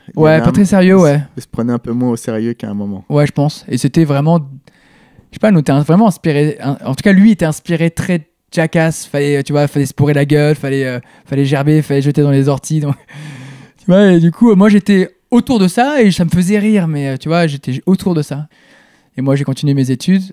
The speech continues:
Speaker 2: genre, rien de fou, euh, I U T, euh, commerce, et après une année à l'étranger, genre style, euh, Erasmus. Et je suis rentré, il m'a dit, euh, j'avais genre vingt, vingt-trois ans, vingt-deux, vingt-trois, il me dit, euh, « Tu veux bosser ? » Je fais, « Ouais. »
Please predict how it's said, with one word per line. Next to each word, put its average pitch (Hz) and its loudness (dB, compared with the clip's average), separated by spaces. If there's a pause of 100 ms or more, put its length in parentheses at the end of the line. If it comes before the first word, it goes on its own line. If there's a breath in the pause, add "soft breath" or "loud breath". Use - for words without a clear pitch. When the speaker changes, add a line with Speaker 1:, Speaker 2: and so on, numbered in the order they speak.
(480)
Speaker 2:
genre, 113 -6
rien 120 -6
de 123 -10
fou, 131 -4
euh, 107 -8 (120)
I 143 -4
U 131 -8
T, 143 -2
euh, 120 -8
commerce, 139 -4
et 127 -6
après 139 -4
une 139 -2
année 131 -6
à 127 -8
l'étranger, 123 -8
genre 117 -10
style, 127 -14
euh, 117 -10
Erasmus. 123 -8 (920 soft breath)
Et 117 -4
je - -4
suis - -2
rentré, 139 0
il 175 4
m'a 135 0
dit, 156 2
euh, 120 -4
j'avais 127 -2
genre 123 -6
vingt, 127 -4 (140)
vingt-trois 147 -2
ans, 165 0
vingt-deux, 151 -2
vingt-trois, 147 -4
il 160 -2
me 147 -6
dit, 156 -2
euh, « 127 -2
Tu - -14
veux 147 -2
bosser ? » 175 0
Je - -16
fais, « 123 -6
Ouais. » 143 0